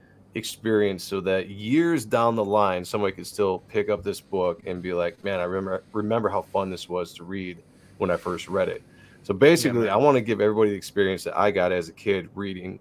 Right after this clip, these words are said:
Speaker 1: the stuff that I read and inspired me and just, you know, I'll still pick up books from thirty years ago and just, you instantly remember how cool it was when I read that. And that's what I wanna do, you know?
Speaker 2: Hell
Speaker 1: That's
Speaker 2: yeah,
Speaker 1: what I'm
Speaker 2: man.
Speaker 1: trying to accomplish.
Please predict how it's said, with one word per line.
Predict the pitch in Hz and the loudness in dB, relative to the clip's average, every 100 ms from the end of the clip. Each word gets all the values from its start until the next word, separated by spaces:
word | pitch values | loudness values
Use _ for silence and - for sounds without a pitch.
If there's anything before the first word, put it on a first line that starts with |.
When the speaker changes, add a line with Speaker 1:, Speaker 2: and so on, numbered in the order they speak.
| - | -12
Speaker 1:
the | 95 | -10
stuff | - 95 87 | -2 -2 0
that | 95 | 0
I | 90 | 0
read | 85 92 90 85 87 _ _ - | 0 0 0 -2 -10 _ _ -4
and | 110 | -2
inspired | 95 87 - 98 95 87 | 0 -4 0 0 2 -2
me | 90 92 92 | -6 -8 -8
and | 90 | -6
just, | 92 87 - - _ - | -6 -8 -14 -20 _ -6
you | |
know, | 95 | -2
I'll | 95 | -2
still | - 82 | -2 -8
pick | - 92 | -4 -4
up | - - | -6 -4
books | 87 - | -4 -4
from | 85 82 80 - _ | -6 -6 -8 -18 _
thirty | - 107 95 | 0 0 0
years | 87 90 82 | -4 -6 -6
ago | 82 82 85 | -4 -4 -4
and | 85 | -6
just, | 90 - - _ - | -10 -12 -18 _ -12
you | 110 101 - | -4 -4 0
instantly | 147 131 101 95 | 0 0 -4 -2
remember | 95 98 85 | 0 0 0
how | 90 | -4
cool | 85 104 95 | -4 -2 -4
it | - | -2
was | 87 90 87 - | -2 -2 -4 -6
when | 95 | -6
I | |
read | 92 98 95 | -6 -10 -10
that. | 92 92 - - | -8 -8 -10 -2
And | |
that's | 107 139 - | 2 2 2
what | 120 | 6
I | 104 | 6
wanna | 92 85 - | 6 0 -8
do, | - - - - | -14 -16 -18 -10
you | 104 95 | -4 -2
know? | 90 87 - - - | -2 -4 -12 -20 -4
Speaker 2:
Hell | 113 | 4
Speaker 1:
That's | 127 | 6
Speaker 2:
yeah, | 135 | 6
Speaker 1:
what | 127 | 4
I'm | |
Speaker 2:
man. | 107 | 4
Speaker 1:
trying | 107 101 | 4 4
to | |
accomplish. | 95 85 73 - - - | 2 -2 -6 -10 -20 -20